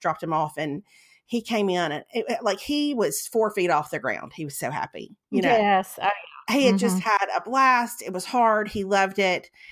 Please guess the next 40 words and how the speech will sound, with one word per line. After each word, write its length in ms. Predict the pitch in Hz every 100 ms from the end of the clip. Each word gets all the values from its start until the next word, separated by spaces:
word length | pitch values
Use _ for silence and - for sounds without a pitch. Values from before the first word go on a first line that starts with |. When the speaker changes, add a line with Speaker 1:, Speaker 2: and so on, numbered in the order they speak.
| - - -
Speaker 1:
And 380 | 220 220 214 196
I 100 | 220
thought, 240 | 240 262 -
okay, 400 | 427 453 480 311 180
like, 380 | 233 226 208 - - _ _ _ -
this 240 | 247 277
is 180 | 381 -
where 340 | 269 247 294
I, 280 | 214 226 -
like, 160 | 214 214
I, 60 |
f-, 160 | 208 -
I 100 | 196
feel 160 | 247 233
like 120 | 233
I'm 80 | 240
in 40 |
a 80 | 233
place 340 | 320 359 339
where 140 | 269 220
I 180 | 220
would 220 | 247 220 202
honestly 420 | 220 240 254 262
say, 240 | - 262
like, 260 | 233 202 - - - - - _ -
it's, 360 | 208 - - _ - - _ 233 233 _ _ _ -
thank 280 | 269 302
you 140 | 302 294
to 140 | -
my 140 | 285 240
former 380 | 254 240 247 262
self, 580 | 247 185 185 240 - -
and 160 | 196 226
thank 260 | 220 220
you 80 | 240
to 60 | 214
David's 340 | 214 220 208
former 280 | 220 190 175
self 300 | 202 185 -
for, 260 | 185 147